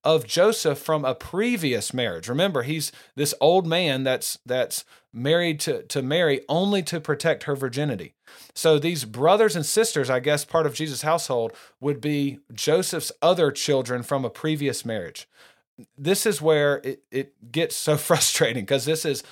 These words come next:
sola ecclesia. The church said it,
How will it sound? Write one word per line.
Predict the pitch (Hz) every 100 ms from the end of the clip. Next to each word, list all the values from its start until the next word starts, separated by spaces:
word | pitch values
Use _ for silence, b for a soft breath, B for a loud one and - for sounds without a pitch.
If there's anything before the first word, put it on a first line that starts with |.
| B -
sola | - 160 185 185 165
ecclesia. | 151 147 - 185 151 120 95 85 127
The | 120
church | - 170 -
said | - 185 202
it, | 220 214